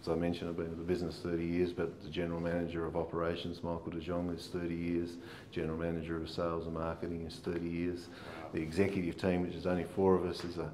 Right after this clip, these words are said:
Speaker 1: over a hundred and ten years, a sort of united experience in itself. Uh, so people definitely is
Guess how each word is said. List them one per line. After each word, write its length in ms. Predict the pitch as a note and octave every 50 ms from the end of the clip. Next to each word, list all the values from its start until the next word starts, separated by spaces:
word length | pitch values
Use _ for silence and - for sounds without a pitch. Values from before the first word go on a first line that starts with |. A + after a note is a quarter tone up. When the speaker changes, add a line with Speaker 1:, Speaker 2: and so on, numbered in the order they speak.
| -
Speaker 1:
over 260 | F2 F2+ F2 E2+ E2 E2
a 60 | E2+
hundred 260 | F2 F2+ E2+ E2 E2
and 120 | E2+ E2
ten 240 | - - F#2 F2 F2+
years, 400 | F2+ F2 E2+ F2 E2+ E2+ - - - - G#2
a 60 | F#2
sort 180 | - F#2 E2+
of 120 | E2+ E2 E2
united 480 | E2+ E2+ E2+ E2+ E2+ F2 E2+ E2+ D#2+ D#2+
experience 720 | D#2 - - - - E2+ E2+ E2+ E2+ E2+ - - - - - - F#2
in 80 | E2+
itself. 420 | E2+ - - - F#2+ F#2 F2 E2 - - - - - - - - - - - - - -
Uh, 140 | - F#2 F#2
so 140 | F#2 - F#2
people 400 | - - A2 G2+ G2+ - F#2+ F2 - - -
definitely 420 | F#2 F2+ E2+ - F#2 F2+ F2 F2
is 320 | F2 F2+ F2 F2 - -